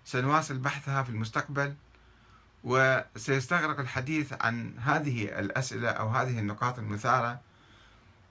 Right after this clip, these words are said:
يعني أيام طويلة أعتقد، وليس هذا اليوم فقط. ونأمل بإذن الله تعالى أن يشاركنا الأخوة القراء والمشاهدون بطرح ما لديهم من أسئلة إضافية وتعليقات ومداخلات. مشكورين.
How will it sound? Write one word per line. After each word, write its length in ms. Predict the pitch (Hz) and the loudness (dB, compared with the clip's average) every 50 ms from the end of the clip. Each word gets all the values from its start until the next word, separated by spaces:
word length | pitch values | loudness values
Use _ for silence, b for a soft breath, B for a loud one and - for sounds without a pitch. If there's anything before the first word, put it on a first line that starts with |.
| _ _ _ - | _ _ _ 2
يعني 300 | 127 113 113 127 127 - | 2 4 4 2 2 2
أيام 460 | 123 131 139 147 151 151 147 139 120 | 4 4 6 4 4 4 2 0 0
طويلة 380 | - 131 147 170 180 143 113 101 | 0 2 2 2 2 4 4 4
أعتقد، 440 | 90 101 - 107 - 117 110 107 | 4 4 0 -2 -4 -2 -4 -4
وليس 400 | 107 101 113 123 135 135 131 - 123 117 117 110 110 - - _ _ - - - 107 - | -4 -2 -2 0 -2 -2 -2 -2 -2 -2 -2 -2 -4 -8 -14 _ _ -12 -10 -10 -8 -4
هذا 200 | - 110 113 120 | -2 0 0 0
اليوم 280 | 110 110 127 147 143 120 | 2 2 2 2 2 2
فقط. 340 | 110 123 113 - 92 90 - - - _ _ _ _ - _ _ _ _ b b b b b b b b b b _ _ _ - | 0 -4 -4 -4 -6 -10 -12 -16 -20 _ _ _ _ -20 _ _ _ _ b b b b b b b b b b _ _ _ 0
ونأمل 500 | 139 143 165 185 - 175 160 139 131 127 | 2 2 4 2 2 2 2 0 0 0
بإذن 260 | 123 - - 135 143 | -2 -2 -2 -2 -2
الله 180 | 135 131 131 | 0 2 0
تعالى 400 | 123 - 113 - - 131 123 117 | 0 0 0 0 2 2 2 2
أن 260 | 113 110 - - 117 120 | 2 2 2 0 -2 -2
يشاركنا 680 | 113 - 139 123 135 147 143 - 131 117 107 - - | -2 -2 -2 -2 -2 -2 -4 -4 -2 0 0 0 0
الأخوة 680 | 107 107 - - - - 135 127 - 110 92 98 95 98 110 _ _ _ _ _ _ - | -2 -4 -6 -6 -4 -4 -4 -4 -4 -6 -8 -8 -10 -12 -14 _ _ _ _ _ _ -8
القراء 580 | 113 110 107 - 107 98 110 120 139 143 - - _ b b b b b b b b _ - | -8 -8 -6 -6 -6 -2 0 2 2 2 0 -4 _ b b b b b b b b _ -6
والمشاهدون 800 | 113 110 110 107 - 117 107 110 104 110 120 127 127 127 131 131 b b b b b b _ - | -4 -4 -2 -2 0 0 0 0 0 -2 -2 -2 -2 -2 -4 -6 b b b b b b _ -8
بطرح 400 | 117 113 123 127 127 123 - 131 | -4 0 2 2 2 2 0 -2
ما 220 | 117 113 110 104 | 0 0 0 0
لديهم 360 | 101 98 120 131 127 117 107 | 0 -2 0 0 0 0 -2
من 220 | 104 104 98 - - | -2 -2 -4 -4 -6
أسئلة 400 | - - - 95 107 101 - 110 | -6 -6 -6 -4 -2 -2 -2 0
إضافية 560 | 117 110 107 107 - 127 131 127 127 135 131 90 | 0 0 -2 -2 -4 -4 -4 -4 -4 -6 -8 -8
وتعليقات 800 | 98 104 - - - 92 92 90 - 107 110 120 120 127 - 104 | -8 -6 -6 -6 -6 -6 -8 -8 -4 -2 0 0 -2 -4 -6 -8
ومداخلات. 720 | 98 98 95 92 95 92 - 107 101 113 120 127 127 - | -6 -6 -4 -4 -4 -4 -4 -4 -2 -2 -2 -2 -4 -4
مشكورين. 580 | 113 113 110 - - 135 135 143 151 131 - - | -6 -6 -6 -6 -4 -4 -2 0 0 -2 -2 -6